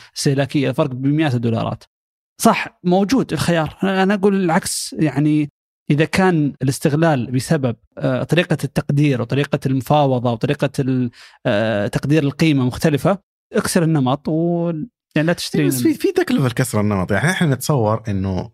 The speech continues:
Speaker 2: الناس عندهم هذه الحرية القائمة بشكل كبير إنهم يتخذوا قراراتهم وإنهم عصاميين. كلنا نتخذ قرارات إنه نتصرف عشان المجتمع قال لنا تصرف بشكل معين.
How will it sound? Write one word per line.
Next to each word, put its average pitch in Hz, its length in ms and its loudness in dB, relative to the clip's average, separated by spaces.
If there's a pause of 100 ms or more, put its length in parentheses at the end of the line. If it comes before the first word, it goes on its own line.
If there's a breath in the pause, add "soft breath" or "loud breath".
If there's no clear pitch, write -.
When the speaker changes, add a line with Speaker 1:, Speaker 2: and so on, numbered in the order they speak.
Speaker 2:
الناس 113 380 0
عندهم 101 420 -2
هذه 98 220 -2
الحرية 95 540 -4
القائمة 90 840 -4 (360 loud breath)
بشكل 110 340 -2
كبير 117 220 0
إنهم 104 180 0
يتخذوا 104 360 -2
قراراتهم 92 500 -2
وإنهم 87 300 -4
عصاميين. 80 640 -8 (380)
كلنا 135 260 2
نتخذ 110 300 -4
قرارات 104 420 -2
إنه 95 140 -2
نتصرف - 640 -8
عشان 95 240 -4
المجتمع 90 420 -4
قال 85 260 -6
لنا 82 300 -6 (920)
تصرف - 340 -4
بشكل - 320 -4
معين. 82 460 -6